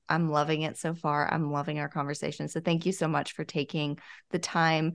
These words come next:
I guess this afternoon for you, this evening for me to record and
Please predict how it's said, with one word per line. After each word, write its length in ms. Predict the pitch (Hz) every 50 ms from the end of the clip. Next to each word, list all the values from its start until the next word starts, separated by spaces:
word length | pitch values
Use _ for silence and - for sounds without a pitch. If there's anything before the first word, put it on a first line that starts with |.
| - - _ -
I 80 | 175
guess 140 | 175 190 175
this 160 | 175 175 170 -
afternoon 480 | - 156 160 160 - 165 160 156 156
for 100 | 165 -
you, 180 | 160 156 156 147
this 200 | 151 147 - -
evening 480 | - 160 170 165 160 151 151 156 151 -
for 80 | - 156
me 240 | 151 147 147 147 139 - -
to 220 | 156 143 143 - -
record 580 | - 160 156 - - - 156 151 147 151 151 170
and 280 | 160 156 156 165 160 170